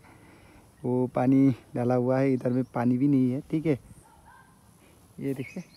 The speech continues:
इतना अच्छा सुंदर सा जगह है ये। तो आप लोगों के आने का इच्छा है तो इधर भी आ सकता है आप लोग।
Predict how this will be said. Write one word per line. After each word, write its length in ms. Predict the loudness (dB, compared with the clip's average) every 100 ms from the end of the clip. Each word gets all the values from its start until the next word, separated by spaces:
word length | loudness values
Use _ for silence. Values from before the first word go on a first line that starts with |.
| -20 -20 _ -20 -20 -20 -20
इतना 320 | -20 -8 -6 -6
अच्छा 380 | -10 -10 -4 -2 -4 -6 -14 -6
सुंदर 280 | -2 -2 -2
सा 180 | -4 -4
जगह 260 | -4 -2 -2
है 220 | -2 -4
ये। 220 | -4 -8 -12 -20 -20 -20 -20 -20 -20 -20 -20 -20 -20 -20 -20 -20 -6
तो 120 | 0
आप 200 | 0 0
लोगों 260 | -2 -4 -4
के 260 | 0 0 0 -4 -18 -20 -20 -8 0
आने 220 | 2 2
का 160 | 0 -2
इच्छा 240 | -2 -2
है 140 | -2 0
तो 160 | -2
इधर 200 | 0 0
भी 140 | 0 -2
आ 100 | -2
सकता 340 | -6 -6 -4
है 180 | -4 -4
आप 100 | -6
लोग। 260 | -8 -14